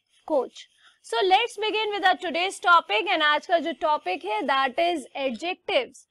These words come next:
Adjectives, अब ये होता क्या है? So adjectives, let's see, adjectives पहली बात तो हम उसे बोलते हैं जो, जो, जो भी वर्ड्स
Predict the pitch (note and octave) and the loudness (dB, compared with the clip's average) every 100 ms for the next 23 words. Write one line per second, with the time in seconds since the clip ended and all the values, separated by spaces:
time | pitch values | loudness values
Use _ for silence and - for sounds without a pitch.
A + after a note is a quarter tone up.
0 | _ _ _ _ _ _ C4+ C#4+ A#3+ A4 | _ _ _ _ _ _ 0 0 0 -4
1 | - A#4+ D#4 A3 - _ _ _ - E4+ | 0 0 0 -4 -20 _ _ _ -2 -2
2 | E4 A4+ F4 F4 E4+ F4+ E4+ E4 A#3+ G#3+ | 0 -2 -4 -6 -2 0 -2 -4 -8 -10
3 | - - _ _ _ _ _ _ - F#4 | -18 -20 _ _ _ _ _ _ -4 -4
4 | - D#4+ C#4+ E4 G#4+ - B4+ A#4 C4+ D#4+ | 4 4 4 0 -4 0 0 0 2 4
5 | B4 - G#4 E4+ D#4+ - _ E4 D4+ G#4+ | 2 -2 -4 -2 -4 -12 _ 0 2 -2
6 | - B4+ - - G4 G#4+ G4 F#4 - G#4+ | 0 -2 -2 -2 -2 0 2 2 2 0
7 | F#4+ F#4 F4 G4 D#4+ E4 D#4 F#4 F#4+ G#4+ | 0 0 -4 -4 0 0 0 -2 -2 -2
8 | D4+ F4+ F#4 - - A#3 D4+ D4+ B4 C4+ | -2 -2 -4 -8 -8 0 4 4 2 0
9 | C4 G4+ A4+ B4 G#4+ C#4 C4+ B3 A3+ | 0 2 6 6 6 2 0 0 -6